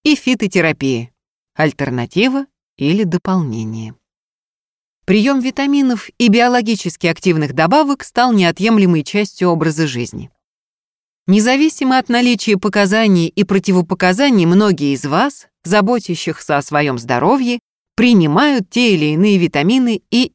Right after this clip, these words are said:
или биологически активные добавки. Объём продаж этих препаратов традиционно повышается в феврале-марте, что связано, с одной стороны, с сезонной боязнью авитаминоза, а с другой – с агрессивной рекламой в средствах массовой информации необходимости профилактики болезней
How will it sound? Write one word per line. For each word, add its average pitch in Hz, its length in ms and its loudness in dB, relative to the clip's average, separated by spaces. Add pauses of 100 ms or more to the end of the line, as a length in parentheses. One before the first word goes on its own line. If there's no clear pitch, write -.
или 220 220 2
биологически 156 800 -2
активные 165 440 -2
добавки. 131 560 -6 (720)
Объём 175 500 2
продаж 196 540 0
этих 190 300 -2
препаратов 196 680 -2
традиционно 202 840 0
повышается 180 760 -2
в 147 40 -8
феврале-марте, 147 1040 -4 (200)
что - 220 -4
связано, 233 480 0
с - 80 -8
одной 226 240 2
стороны, 220 380 0
с - 80 -10
сезонной 208 420 2
боязнью 196 540 2
авитаминоза, 196 720 2 (260)
а 196 120 2
с 170 60 -2
другой – 196 420 0 (200)
с - 100 -8
агрессивной 202 640 2
рекламой 202 500 2
в - 40 -8
средствах 196 560 -4
массовой 180 440 0
информации 190 580 0
необходимости 185 760 2
профилактики 185 800 0
болезней 175 580 0